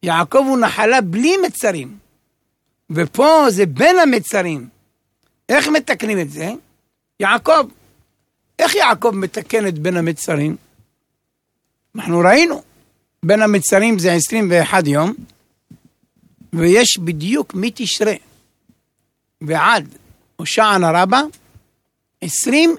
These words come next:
ואחד ימים. עשרים ואחד ימים של ימי בין המצרים, מתקן אותם יעקב במתשרי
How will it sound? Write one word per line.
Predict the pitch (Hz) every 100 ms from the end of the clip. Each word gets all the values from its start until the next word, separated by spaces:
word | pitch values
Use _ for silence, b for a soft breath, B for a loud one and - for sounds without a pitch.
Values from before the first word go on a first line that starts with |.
| -
ואחד | 180 180 - 214
ימים. | 180 180 196 180 - _ _ _ _ _ _ _ _ _ _ _
עשרים | - 262 311 277
ואחד | 254 226 254 285
ימים | 240 233 269 254 165
של | - 190
ימי | 196 240
בין | 202 208
המצרים, | 190 156 185 185 330 339 - _ _ _ _ _ _ _ -
מתקן | 185 - 190 - 302 320
אותם | 302 - 285 302 294 _ _ -
יעקב | 190 175 180 - 262 311 262 - _ _ _ _ _ _ _ _ 135 -
במתשרי | 214 220 285 - 202 - 240 330